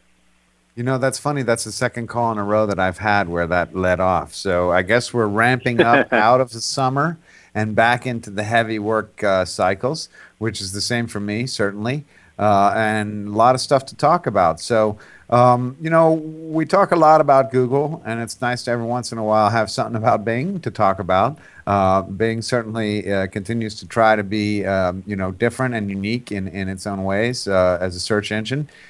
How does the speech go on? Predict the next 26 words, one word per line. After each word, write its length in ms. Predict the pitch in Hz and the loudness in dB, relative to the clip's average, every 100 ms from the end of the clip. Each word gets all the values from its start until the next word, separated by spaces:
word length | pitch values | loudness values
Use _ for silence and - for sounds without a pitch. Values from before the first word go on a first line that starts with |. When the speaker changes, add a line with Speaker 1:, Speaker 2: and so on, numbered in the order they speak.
| _ | _
Speaker 1:
And, 380 | 101 104 104 101 | 0 2 2 4
uh, 160 | 98 101 | 6 8
over 260 | 131 135 | 6 6
at 100 | 139 | 2
the 140 | 127 127 | 2 2
S 180 | 127 - | 2 2
E 100 | 127 | 0
M 180 | 135 | 0
Post, 500 | 127 123 120 143 - | 2 4 4 2 -6
uh, 160 | 98 104 | 0 0
today, 560 | 107 101 123 117 117 92 | 0 2 4 4 2 -2
August 340 | 95 98 - | -2 -4 -4
thirtieth, 340 | 104 104 127 | -2 0 -2
twenty 200 | - 117 | -4 -6
sixteen, 640 | 98 107 - - 104 117 127 | -6 -8 -8 -6 -4 -4 -4
Jennifer 320 | 120 113 107 | -2 -2 -4
Schlegg 380 | - 123 117 113 | -2 4 4 2
covered 320 | 117 117 107 | 0 0 0
that 180 | 107 98 | -4 0
Bing 320 | 131 139 143 | 0 0 -2
is 160 | 110 101 | -8 -2
testing 400 | 139 131 - 113 | 0 0 -2 -8
the 60 | |
site 360 | 104 - 139 - | -4 2 2 2
name 240 | 135 120 - | -4 -4 -2
only 600 | 139 151 135 101 104 | 0 0 0 0 -4